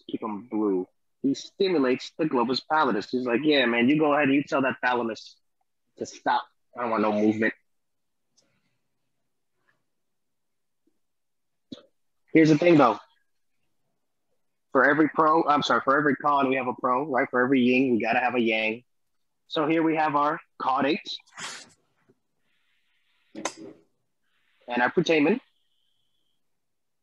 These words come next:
also known as your striatum.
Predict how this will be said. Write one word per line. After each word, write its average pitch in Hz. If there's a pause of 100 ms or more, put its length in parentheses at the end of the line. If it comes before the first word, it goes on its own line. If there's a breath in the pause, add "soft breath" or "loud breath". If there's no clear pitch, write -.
(880)
also 123
known 139
as 139
your 143
striatum. 120